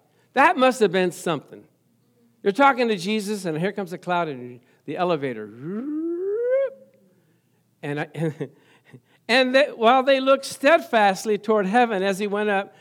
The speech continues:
behold, two men stood by them in white apparel. And they said, "Men of Galilee, why do you stand gazing up into heaven?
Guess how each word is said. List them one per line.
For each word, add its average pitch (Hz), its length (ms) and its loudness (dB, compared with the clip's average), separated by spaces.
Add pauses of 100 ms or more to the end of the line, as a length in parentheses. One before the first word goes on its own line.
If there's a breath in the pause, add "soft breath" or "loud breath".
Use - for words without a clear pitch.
(160 soft breath)
behold, 247 600 6 (180 loud breath)
two 294 220 2
men 254 280 6
stood 277 360 -2
by 226 220 4
them 226 200 2
in 214 100 0
white 226 220 2
apparel. 226 600 -2 (840)
And 214 180 2
they 226 140 2
said, 220 320 0
"Men 240 220 2
of 254 120 0
Galilee, 254 460 2 (280 loud breath)
why 262 280 6
do 294 100 -2
you 269 120 0
stand 247 420 0
gazing 220 540 0
up 233 260 -2
into 202 300 -2
heaven? 180 400 -2